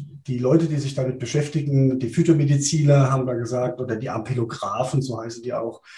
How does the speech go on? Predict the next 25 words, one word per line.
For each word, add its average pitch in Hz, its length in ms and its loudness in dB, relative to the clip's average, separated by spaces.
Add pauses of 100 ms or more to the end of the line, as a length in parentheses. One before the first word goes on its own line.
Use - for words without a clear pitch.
(500)
Ähm, 147 340 8
ja, 147 220 6
es 170 120 4
gibt - 460 0
Rebsorten, 175 480 4
die 156 80 -2
kommen 139 340 2
aus 117 200 -4
Amerika 202 520 0
und 147 140 -2
es - 180 -6
gibt 139 300 -4
Rebsorten, 143 400 2
die 131 80 0
kommen 120 220 0
aus 120 240 -6
Asien 170 580 8
und 131 140 0
es 127 160 -6
gibt - 200 -6
Rebsorten, 139 400 0
die 135 100 2
kommen 131 240 0
aus 117 260 -6
Europa. 120 500 0